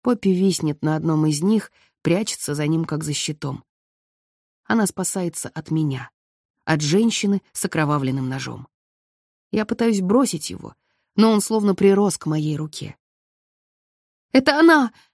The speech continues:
голосит Поппи. «Она это сделала!»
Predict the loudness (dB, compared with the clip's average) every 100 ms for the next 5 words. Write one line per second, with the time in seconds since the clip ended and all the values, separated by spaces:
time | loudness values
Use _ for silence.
0 | _ _ -2 0 -2 -8 -10 -12 -12 -16
1 | -18 _ _ _ _ 6 6 6 4 2
2 | 4 4 4 2